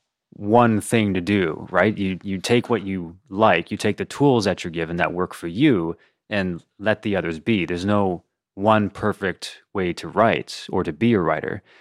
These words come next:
There's a variety of tools that work, and there's a,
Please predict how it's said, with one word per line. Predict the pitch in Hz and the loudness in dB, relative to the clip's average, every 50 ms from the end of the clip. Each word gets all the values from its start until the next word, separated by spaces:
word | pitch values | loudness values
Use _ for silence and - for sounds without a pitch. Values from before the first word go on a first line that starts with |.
| _ _ _ - | _ _ _ -6
There's | - 90 82 82 80 76 - - - | -4 -2 -2 -2 -2 -4 -6 -6 -6
a | - | -6
variety | 85 90 87 82 95 95 95 98 98 | -4 -2 2 4 6 6 6 4 2
of | 92 - | 0 -4
tools | - - 98 92 87 80 | -4 -4 -4 -4 -4 -4
that | 80 76 | -6 -10
work, | 76 78 85 113 123 110 67 - - - - - - | -6 -2 2 2 4 2 2 -2 -8 -16 -18 -14 -10
and | - 92 90 | -6 -4 -4
there's | 90 - | -2 -2
a, | 92 80 | -4 -4